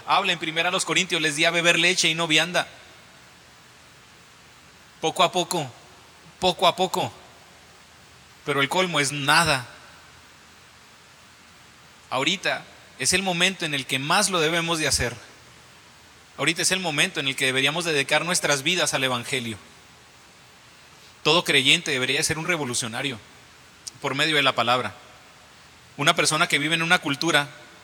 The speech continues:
por encima de cualquiera que manifieste la justicia de Dios. Un cristiano es alguien que puede vengarse, sí, pero decide no hacerlo por amor a Dios. Es como cuando un niño estudia karate. Lo meten los papás al karate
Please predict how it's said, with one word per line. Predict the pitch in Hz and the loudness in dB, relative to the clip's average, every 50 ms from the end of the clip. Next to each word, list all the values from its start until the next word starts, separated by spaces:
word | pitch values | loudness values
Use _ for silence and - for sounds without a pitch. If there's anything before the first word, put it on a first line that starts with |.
| - - - | -20 -6 0
por | 143 143 143 | 2 4 4
encima | 139 139 135 131 - - 190 196 196 190 185 180 | 4 4 2 2 2 4 2 2 2 2 2 4
de | 175 156 | 2 2
cualquiera | - 147 135 135 - 165 165 170 170 170 | 2 2 0 2 2 0 2 2 2 0
que | 170 156 | 0 -2
manifieste | 147 143 143 139 151 156 156 - 180 | -2 -2 -2 0 0 0 0 0 0
la | 160 156 | -2 -2
justicia | - 151 151 - 156 147 - 160 151 | -2 -4 -6 -4 -2 -2 -2 0 0
de | 135 131 | 0 0
Dios. | 135 135 131 127 - - - - - - - - - - - - - - - - - - - - - - - | 0 -2 -2 -4 -6 -8 -8 -12 -20 -20 -20 -20 -20 -20 -20 -20 -20 -20 -20 -20 -20 -20 -20 -20 -20 -14 -12
Un | 156 160 | -6 -2
cristiano | 165 196 180 - 185 185 190 | 0 0 2 4 2 2 2
es | 180 160 | 2 0
alguien | 170 170 190 196 | 2 2 2 0
que | 175 160 | 0 0
puede | - 180 196 196 | 0 0 2 2
vengarse, | 175 156 160 196 208 - 185 151 | 2 4 4 2 2 2 0 0
sí, | 143 - 185 190 180 | 0 0 2 0 0
pero | - 170 156 | -2 -2 -2
decide | 147 143 143 - 175 170 165 156 | -2 0 -2 0 0 0 0 0
no | 156 156 | 0 0
hacerlo | 151 - 160 165 160 147 127 120 | 0 0 0 -2 -2 -4 -6 -6
por | - - 139 139 | -6 -4 -2 -2
amor | 135 139 139 143 143 | -2 -2 -2 -2 -2
a | 139 | -2
Dios. | 139 135 131 123 - - - - - - - - - - - - - - - - - - - - - - - - - - - - - - - - - | -2 -4 -4 -6 -6 -8 -10 -16 -20 -20 -20 -20 -20 -20 -20 -20 -20 -20 -20 -20 -20 -20 -20 -20 -20 -20 -20 -20 -20 -20 -20 -20 -20 -20 -20 -16 -12
Es | 135 135 | -10 -6
como | - 156 151 143 127 | -4 -2 0 0 0
cuando | - 143 139 135 135 143 | 0 0 -2 -2 -2 0
un | 160 | 0
niño | 160 165 165 156 | 0 0 0 -2
estudia | 147 - 160 151 160 160 | -4 -2 0 2 2 2
karate. | - - 139 143 151 - 135 101 - - - - - - - - - - - - - - - - - - - - - - - | 2 2 2 2 2 0 -4 -10 -12 -16 -20 -20 -20 -20 -20 -20 -20 -20 -20 -20 -20 -20 -20 -20 -20 -20 -20 -20 -20 -12 -8
Lo | 135 131 | -4 -4
meten | 147 151 175 165 | -2 -2 -2 -2
los | 165 156 - | -4 -2 -2
papás | - 127 - 151 160 151 - | -2 0 2 4 2 4 2
al | 156 151 | 0 0
karate | - 135 143 165 180 - 208 202 | 0 2 2 2 2 0 -4 -6